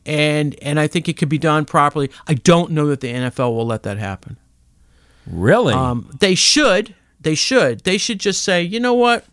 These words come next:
Speaker 1: What happened in the past was a problem, but we're not gonna, we're not gonna be that way. We're gonna try to make 'em," and that would be a moment. You talk about moments?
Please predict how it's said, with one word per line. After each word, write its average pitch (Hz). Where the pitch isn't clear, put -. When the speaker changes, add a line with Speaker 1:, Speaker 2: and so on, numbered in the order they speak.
Speaker 1:
What 180
happened 208
in 214
the 214
past 185
was 170
a 160
problem, 160
but 147
we're 151
not 156
gonna, 147
we're 143
not 160
gonna 139
be 156
that 143
way. 139
We're 156
gonna 147
try 143
to 127
make 139
'em," 131
and 165
that 220
would 214
be 190
a 185
moment. 147
You 160
talk 226
about 202
moments? 226